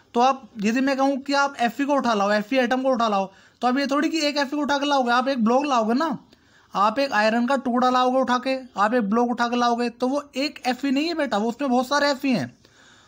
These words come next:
उसमें बहुत सारे Fe हैं, वो एक Fe नहीं है, उसमें खूब सारे Fe हैं। तो बहुत सारे जो Fe हैं, वो आपस में किस बॉन्ड से बॉन्डेड हैं? मेटालिक बॉन्ड से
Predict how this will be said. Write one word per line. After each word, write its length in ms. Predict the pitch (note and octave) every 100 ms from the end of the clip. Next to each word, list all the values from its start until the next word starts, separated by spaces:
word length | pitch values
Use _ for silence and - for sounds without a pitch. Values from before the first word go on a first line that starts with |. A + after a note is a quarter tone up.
| _
उसमें 400 | A3+ A3 A#3+ C#4
बहुत 220 | G#3+ A#3+ B3+
सारे 280 | C#4 C#4+
Fe 140 | C4+ C#4
हैं, 360 | C4 C#3 A#2+ _ _ _
वो 100 | A3
एक 260 | A#3+ B3 C4
Fe 240 | C4+ C#4
नहीं 100 | D4
है, 80 | D4+
उसमें 300 | A3 G#3+ C4
खूब 200 | C4 C#4
सारे 280 | C#4 C#4 C#4
Fe 100 | C4
हैं। 260 | C4+ C#4 C4 - - -
तो 80 | A3
बहुत 220 | G#3 B3
सारे 220 | C#4+ C#4+
जो 180 | D4+ C4+
Fe 200 | - D4
हैं, 400 | C4+ B3+ C#4 C#4+ - - _ F#3
वो 120 | B3+
आपस 260 | C4 B3+
में 160 | A#3+ D4
किस 140 | D4
बॉन्ड 280 | B3+ C4+ C4+
से 60 | C4
बॉन्डेड 400 | A#3 C4 C4 C#4
हैं? 180 | F#3+ B2+
मेटालिक 460 | G3 A3+ B3 C4
बॉन्ड 220 | A#3 A#3
से 200 | A3 D#4+